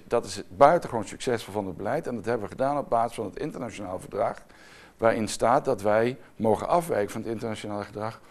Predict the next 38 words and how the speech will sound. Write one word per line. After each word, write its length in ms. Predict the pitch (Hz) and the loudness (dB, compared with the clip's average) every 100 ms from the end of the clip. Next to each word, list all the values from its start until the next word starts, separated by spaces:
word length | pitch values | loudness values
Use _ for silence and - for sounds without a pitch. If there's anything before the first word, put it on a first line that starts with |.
| - - | -20 0
om 180 | 117 107 | 2 4
redenen 340 | 120 120 110 | 4 2 0
van 140 | 110 | -2
volksgezondheid. 880 | 101 104 - 90 113 107 - - - - - - - - | -2 -2 -4 -8 -8 -8 -10 -12 -16 -20 -20 -20 -20 -12
Nou, 180 | - 98 | 2 4
wat 180 | 101 104 | 4 4
wij 140 | 104 | 2
dus 200 | 98 95 | 0 -2
zien 240 | - 135 110 | 2 4 4
nu 340 | 120 156 185 - | 2 0 -4 -8
met 160 | 92 | -8
de 80 | 95 | -2
verkoop 480 | 113 156 - 104 - | 2 2 2 0 0
van, 280 | 104 92 92 | -2 -4 -6
eh, 120 | 98 92 92 | -8 -6 -2
deze 260 | 104 90 | -2 -2
spullen, 400 | - - 131 85 - - - - - _ | -8 -4 -4 -4 -12 -20 -20 -20 -20 _
dat 200 | 117 101 | 2 2
de, 140 | - 87 | 0 -4
de 140 | 101 | -4
volksgezondheid 720 | 92 107 87 92 107 95 - | 2 2 2 -4 -4 -4 -4
echt 220 | - - | -6 -6
ernstig 420 | - 90 - - 87 | -8 -8 -10 -12 -12
in 100 | 80 | -12
het 120 | - | -14
geding 380 | - 98 90 - | -10 -10 -10 -12
is. 100 | - | -10
Dus 160 | 98 | -8
je 100 | 95 | -6
zou 420 | 92 113 117 131 135 - - - | 4 8 10 8 2 -10 -20 -10
kunnen 220 | - 107 98 | -4 -2 0
zeggen, 520 | 123 143 170 - - | 0 0 -2 -6 -6
op 100 | 101 | 0
basis 200 | 107 101 | 0 0
van 120 | 104 | -6
het 100 | 104 | -8
internationaal 540 | 104 104 98 85 - | -8 -6 -8 -8 -10
verdrag, 360 | 98 117 127 | -4 -2 -2